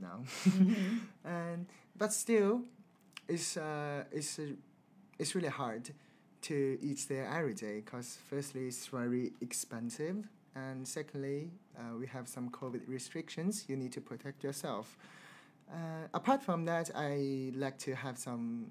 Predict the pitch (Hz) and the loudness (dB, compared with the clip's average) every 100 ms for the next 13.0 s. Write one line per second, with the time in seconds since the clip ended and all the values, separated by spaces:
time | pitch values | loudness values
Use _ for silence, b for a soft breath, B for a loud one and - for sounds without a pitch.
0 | - 117 117 120 127 123 127 120 117 143 | -8 -4 -4 -2 -2 -2 -2 -4 -4 -6
1 | 127 120 - 147 156 - 113 - 127 131 | -4 -6 -4 -4 -6 -8 -12 -6 -4 -4
2 | 127 - 147 123 123 - 135 135 190 202 | -6 -8 -8 -6 -6 -6 -6 -4 -2 -2
3 | - - - - 180 185 170 170 131 160 | -2 -6 -6 -4 2 2 2 0 -2 -2
4 | 175 113 110 98 - 139 123 123 110 - | -2 -2 -6 -8 -10 -8 -6 -4 -4 -4
5 | 110 - - - - 127 143 160 147 - | -8 -6 -4 -4 -2 4 6 8 6 4
6 | - 208 - 139 117 117 180 170 156 B | 6 6 4 -2 0 0 -2 -4 -6 B
7 | B B B B - 175 175 175 175 170 | B B B B -8 -4 -4 -4 -4 -4
8 | 170 - - - - - - - - - | -6 -10 -20 -20 -20 -20 -20 -20 -20 -10
9 | 170 151 254 - 170 156 147 143 143 - | -6 2 2 4 0 2 0 0 -4 -10
10 | - 135 131 120 117 - 127 123 123 - | -10 -6 -4 -4 -6 -8 -8 -6 -6 -6
11 | 120 - 117 113 123 123 117 117 - 117 | -8 -6 -4 -2 -2 -2 -4 -6 -8 -8
12 | 120 104 98 - 185 190 185 190 214 233 | -8 -6 -8 -2 2 2 4 2 2 -2